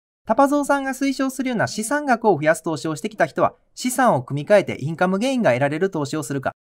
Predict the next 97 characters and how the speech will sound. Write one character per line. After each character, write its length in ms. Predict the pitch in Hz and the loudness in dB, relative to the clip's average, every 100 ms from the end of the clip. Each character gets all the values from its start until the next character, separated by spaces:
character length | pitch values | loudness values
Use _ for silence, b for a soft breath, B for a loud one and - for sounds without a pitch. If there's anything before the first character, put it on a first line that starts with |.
| - | -4
つ 100 | 220 | 2
ま 80 | 185 | 2
り 120 | 117 | 2
イ 60 | |
ン 80 | 190 | -2
デ 100 | 220 | -2
ッ 60 | 247 | -4
ク 100 | 202 | -6
ス 100 | 139 | -2
を 80 | 139 | -4
売 40 | |
っ 20 | |
て 140 | - 107 | -4 -2
高 180 | 190 | 0
配 180 | 214 226 | 2 0
当 140 | 233 220 | 0 0
株 200 | 220 214 | 0 0
を 60 | |
買 160 | 135 143 | -2 -4
う 60 | |
と 80 | 127 | -4
か、 120 | 101 - _ _ | -10 -14 _ _
四 220 | 131 180 | -2 -2
パ 160 | 185 214 | 4 2
ー 20 | |
セ 140 | 208 226 | 2 -2
ン 60 | |
ト 100 | 247 | 0
ル 80 | 285 | 0
ー 20 | 262 | 0
ル 60 | |
な 120 | 190 | 0
ど 80 | 180 | 0
に 80 | 170 | -2
基 20 | |
づ 300 | 160 185 185 | -2 -2 -2
い 40 | 175 | -2
て 80 | |
資 140 | 120 - | -6 0
産 180 | 233 160 | 0 0
の 80 | |
取 180 | 127 127 | -2 -4
り 20 | |
崩 200 | 131 135 | -4 -4
し 120 | 131 143 | -4 -4
を 60 | |
し 60 | 131 | -2
て 80 | 185 | -4
い 80 | |
く 60 | 185 | -2
か、 140 | 92 - _ - | -8 -8 _ -4
ど 140 | 127 | -4
ち 100 | 139 | 2
ら 120 | 254 294 | 4 4
か 120 | 233 | 4
を 80 | 165 | 2
選 160 | 185 | 0
択 160 | 185 185 | -2 -2
す 80 | 185 | -6
る 80 | |
こ 80 | 185 | -4
と 80 | 226 | -2
に 60 | 208 | -2
な 80 | |
り 60 | 127 | -2
ま 100 | 107 | -4
す。 120 | - _ _ _ _ - | -8 _ _ _ _ -6
ち 100 | 233 | -2
な 120 | 262 | 0
み 80 | 277 | 0
に 100 | 233 | 0
タ 140 | 233 | 0
パ 100 | 277 | 0
ゾ 140 | 277 285 | 0 -2
ウ 40 | |
さ 120 | 269 | 0
ん 40 | 254 | 0
は 120 | 226 | 0
高 200 | 269 294 | 2 0
配 200 | 294 294 | 0 0
当 140 | 196 | -2
株 200 | 190 190 | 0 0
へ 40 | 139 | 0
の 100 | 117 | -2
組 180 | 131 135 | -4 0
み 40 | |
換 80 | 151 | 2
え 40 | |
は 80 | 175 | 2
否 100 | 175 | 0
定 120 | 127 | -4
し 60 | 127 | -2
て 80 | 175 | -2
い 40 | |
ま 80 | 160 | -4
す 80 | |
ね。 120 | 147 | -4